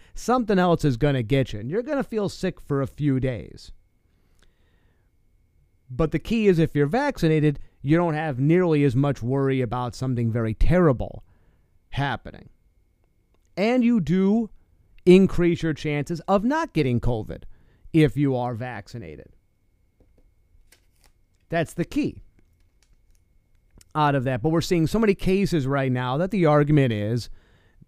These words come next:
one of the only ways to try to blunt it is to try to mask everybody up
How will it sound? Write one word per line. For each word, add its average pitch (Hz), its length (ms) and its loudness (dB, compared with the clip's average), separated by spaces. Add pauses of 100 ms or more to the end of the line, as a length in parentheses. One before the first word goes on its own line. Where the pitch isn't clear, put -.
(280)
one 139 160 0
of 147 60 2
the 143 80 2
only 160 140 2
ways 147 260 2
to 147 60 -2
try 135 180 -4
to 135 80 -2
blunt 131 500 -2
it 143 80 0
is 131 160 2
to 131 80 -2
try 135 260 -8
to 123 80 -4
mask 127 400 -4
everybody 135 680 -4
up 65 140 -16